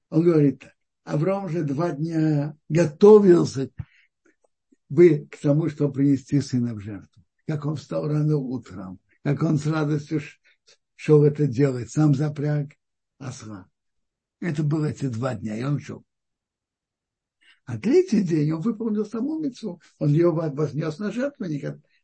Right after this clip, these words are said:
сделал то, что Бог приказал, им был готов всё делать. Говорит так.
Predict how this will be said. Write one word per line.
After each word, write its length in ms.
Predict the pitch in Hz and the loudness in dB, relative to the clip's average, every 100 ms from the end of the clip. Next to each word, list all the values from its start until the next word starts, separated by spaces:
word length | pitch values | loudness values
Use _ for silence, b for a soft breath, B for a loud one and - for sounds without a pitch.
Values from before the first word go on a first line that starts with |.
| _ - | _ -14
сделал 360 | 107 165 165 | -2 0 0
то, 120 | 147 151 | -4 -8
что 160 | - | -8
Бог 220 | 160 175 | -8 -8
приказал, 520 | - 185 190 180 208 - | -6 -4 -2 -2 -2 0
им 140 | 160 | 0
был 140 | 170 | 0
готов 360 | 160 170 165 147 | 2 0 -2 -6
всё 140 | 185 | -4
делать. 360 | 165 226 220 - _ _ _ _ _ _ _ _ _ b b b | 0 4 2 0 _ _ _ _ _ _ _ _ _ b b b
Говорит 440 | 127 151 143 131 - | 4 8 8 6 0
так. 160 | - | -14